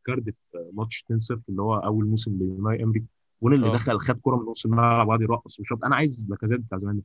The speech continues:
Speaker 1: كره قطعها مثلا وضاعت، يعني طبعا هو اللي عاملها، بس هي الكره اللي بتاعت مندي لما باص غلط.
Speaker 2: كان فيها
Speaker 1: بس
Speaker 2: فينيشات اسهل
Speaker 1: ف-
Speaker 2: احسن من كده كمان، بس هو اختار فينيش صعب شويه على
Speaker 1: بالظبط،
Speaker 2: ما-، على
Speaker 1: هو
Speaker 2: الحاله اللي هو فيها حتى يعني.
Speaker 1: بالظبط، الجون كان واقف، انت لو شطها له على الارض خلاص يعني،
Speaker 2: اه،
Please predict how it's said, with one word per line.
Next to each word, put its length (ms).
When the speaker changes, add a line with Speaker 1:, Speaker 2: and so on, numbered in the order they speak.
Speaker 1:
كره 180
قطعها 400
مثلا 500
وضاعت، 480
يعني 180
طبعا 260
هو 120
اللي 120
عاملها، 300
بس 280
هي 80
الكره 260
اللي 160
بتاعت 340
مندي 280
لما 200
باص 200
غلط. 200
Speaker 2:
كان 140
فيها 180
Speaker 1:
بس 60
Speaker 2:
فينيشات 260
اسهل 280
Speaker 1:
ف- 20
Speaker 2:
احسن 280
من 140
كده 180
كمان، 240
بس 140
هو 120
اختار 220
فينيش 240
صعب 360
شويه 540
على 160
Speaker 1:
بالظبط، 160
Speaker 2:
ما-، 40
على 240
Speaker 1:
هو 60
Speaker 2:
الحاله 200
اللي 120
هو 40
فيها 160
حتى 260
يعني. 120
Speaker 1:
بالظبط، 300
الجون 220
كان 140
واقف، 380
انت 140
لو 140
شطها 240
له 80
على 100
الارض 280
خلاص 440
يعني، 240
Speaker 2:
اه، 80